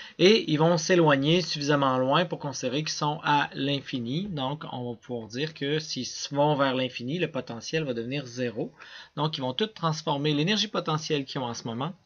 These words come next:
en énergie cinétique. Donc si on le fait comme ça, on dit, bon, conservation de l'énergie, donc la variation d'énergie potentielle plus la variation d'énergie cinétique, ça donne zéro, il n'y a pas de force extérieure. Donc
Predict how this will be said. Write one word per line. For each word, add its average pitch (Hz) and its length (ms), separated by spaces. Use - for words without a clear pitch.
en 196 200
énergie 151 380
cinétique. - 540
Donc - 160
si - 200
on 156 100
le 131 60
fait 160 220
comme 117 200
ça, - 180
on 156 160
dit, 139 140
bon, 139 240
conservation 123 600
de 139 60
l'énergie, 131 360
donc - 160
la 120 160
variation 156 720
d'énergie 123 340
potentielle 131 680
plus 143 460
la 123 140
variation 135 580
d'énergie 123 340
cinétique, 127 680
ça - 260
donne 156 180
zéro, 131 240
il 135 40
n'y 120 40
a 113 40
pas 127 100
de - 80
force - 240
extérieure. 123 540
Donc 131 240